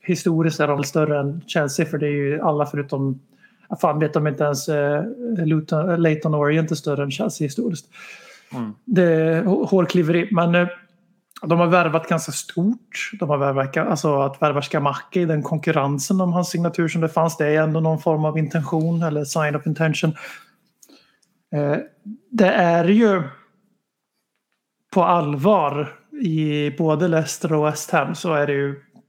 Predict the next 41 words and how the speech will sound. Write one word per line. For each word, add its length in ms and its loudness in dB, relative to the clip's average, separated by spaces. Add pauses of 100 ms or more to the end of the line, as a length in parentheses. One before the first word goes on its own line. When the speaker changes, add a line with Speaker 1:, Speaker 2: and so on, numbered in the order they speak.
(580)
Speaker 1:
kan 180 0
det 60 2
gå 140 0
ganska 720 -2
fort 440 -6 (180)
för 180 -2
tränaren 460 -2
att 120 -2
ryka. 340 -2 (420)
Vi 80 -2
hade 120 2
ju 60 2
en 120 2
lång 220 4
diskussion 400 -2
förra 160 0
veckan 320 0
om 560 -4
Ten 160 -2
Hag 360 2
och 60 0
hans 220 -2
framtid 440 -2
och 320 -2
icke 180 -6
vara 200 0
där. 240 0
Vi 120 -2
blev 300 0
överens 680 2
om 100 -2
att 220 -4 (680)
de 160 -2
kan 280 2
nog 220 0
förlora 340 2
med 160 2
fem 240 0
noll 200 -4
mot 260 -6
Liverpool. 500 -4